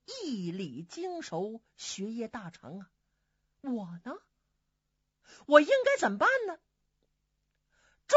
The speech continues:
葛亮端着饭碗呆呆发愣，也不知道吃，也不知道是不吃。这时候三弟诸葛均进来了。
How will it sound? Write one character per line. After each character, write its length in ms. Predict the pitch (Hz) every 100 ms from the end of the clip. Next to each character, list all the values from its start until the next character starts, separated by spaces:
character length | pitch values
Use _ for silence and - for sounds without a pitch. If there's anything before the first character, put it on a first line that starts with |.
| 587
葛 100 | 330
亮 240 | 339 339
端 140 | 269 554
着 120 | 508 494
饭 280 | 453 320
碗 260 | 220 170 190
呆 160 | - 480 466
呆 160 | 440 440
发 120 | - 440
愣， 320 | 494 494 294 - _ _ _ _ _ _ _ _ _ -
也 180 | 277
不 100 | 247
知 60 | 370
道 80 | 392
吃， 160 | - - 539 508 - _ _
也 200 | 196 180
不 160 | 175 233
知 80 |
道 120 | 302 339
是 120 | 349
不 360 | - 554 302
吃。 320 | 151 - 180 - _ _
这 200 | - 254
时 120 | 175
候 180 | 160 147 - _
三 400 | - - 320 339
弟 160 | 285 170
诸 300 | - 403 359
葛 160 | -
均 280 | 135 339 392
进 240 | - 196 131
来 80 |
了。 80 | -